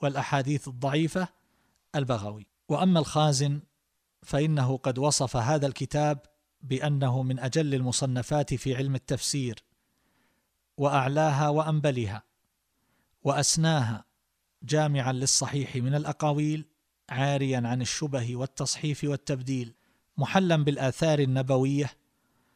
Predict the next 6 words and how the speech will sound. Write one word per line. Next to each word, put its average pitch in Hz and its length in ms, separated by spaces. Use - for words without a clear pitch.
مطرزا 139 580
بالأحكام 131 640
الشرعية، 143 640
موشا 139 480
بالقصص 127 640
الغريبة 147 600